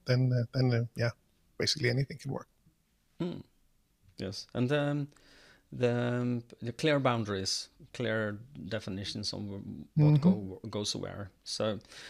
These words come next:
Speaker 2: but, uh, today I am using, uh, p-, apart from files and folders, um, I'm using, um, two apps basically for, for reference material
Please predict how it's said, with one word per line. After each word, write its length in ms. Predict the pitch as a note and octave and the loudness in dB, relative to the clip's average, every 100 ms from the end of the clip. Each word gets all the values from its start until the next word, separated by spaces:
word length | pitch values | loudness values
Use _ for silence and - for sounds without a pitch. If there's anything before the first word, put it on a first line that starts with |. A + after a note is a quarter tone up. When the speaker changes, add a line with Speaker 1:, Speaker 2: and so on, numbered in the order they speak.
| - | -6
Speaker 2:
but, 400 | - C3 - - - | 0 2 0 -6 0
uh, 220 | C3+ C3 B2 _ | 2 2 -2 _
today 640 | - - - D#3+ G3 A3 - | -14 -6 6 8 8 2 -2
I 320 | - C#3+ D#3 - | -2 -2 -2 -2
am 320 | C#3 C#3 C#3 | 0 2 2
using, 640 | C3 C3 - C3+ C3 C3 - | 2 0 0 0 2 0 0
uh, 80 | A2+ | -4
p-, 200 | - - | -4 -8
apart 280 | - D3+ - | 0 0 2
from 180 | C#3 | -2
files 320 | B2 A#2+ A#2 C3 | 0 0 2 0
and 120 | A#2+ | 0
folders, 680 | B2 G2 A2+ B2 - - - | 0 0 0 0 0 -2 -6
um, 640 | A2+ A2+ A2 G#2+ A2 A2 A#2+ - - - _ - - _ _ - | -6 -4 -2 -2 -2 -4 -6 -14 -20 -20 _ -20 -20 _ _ -4
I'm 160 | B2 | 2
using, 600 | B2 B2+ - C3 B2+ B2+ - | 2 2 0 2 4 2 0
um, 800 | A#2+ A#2+ A2+ A#2 A#2+ A#2 A#2+ B2+ - _ _ _ _ _ _ _ _ _ _ _ _ _ _ - - _ _ _ _ - - - - _ - - | 0 0 2 0 0 0 0 -4 -10 _ _ _ _ _ _ _ _ _ _ _ _ _ _ -10 -10 _ _ _ _ -20 -20 -20 -20 _ -20 -8
two 140 | - E3+ | 0 4
apps 380 | A#2+ G2 - | 4 4 0
basically 540 | B2+ A2+ - A2 A2 A#2 | 4 4 4 0 -2 -2
for, 580 | - A#2 A2 G#2+ G#2 - | 0 0 2 0 -2 -6
for 260 | - G#2+ G#2 | -6 -4 -2
reference 400 | B2 - B2+ C#3+ | -2 -2 -2 -2
material 640 | C3 C3+ A#2 A2+ A2 | -2 0 0 0 -2